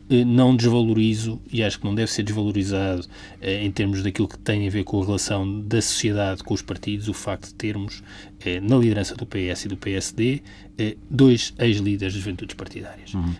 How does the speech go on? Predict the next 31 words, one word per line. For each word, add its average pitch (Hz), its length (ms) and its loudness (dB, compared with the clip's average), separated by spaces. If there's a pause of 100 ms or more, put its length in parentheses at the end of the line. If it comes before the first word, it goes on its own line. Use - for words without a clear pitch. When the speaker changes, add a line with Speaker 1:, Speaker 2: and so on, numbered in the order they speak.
(100)
Speaker 1:
Eh, 120 180 -6
isto - 180 -2
não 127 140 4
pode 139 280 2
ser 117 160 -2
desvalorizado, 107 540 2
há 113 60 2
aqui - 180 -2
uma 110 140 2
afinidade 110 560 0
nas 104 140 -2
trajetórias 107 760 -2
que - 220 0
é 120 60 4
negativa, 117 720 2 (200)
é 135 120 2
um 123 60 4
fator 117 420 2
de 120 60 4
empobrecimento, 107 1000 0 (240)
eh, 110 120 -4
da 120 140 2
vida 101 420 2
política 101 440 -2
portuguesa. - 480 -14 (600)
Mas 151 580 8 (840)
isto 139 240 6
tem 110 220 -2
a - 20 -2
ver 117 320 0 (140)
com, 135 320 2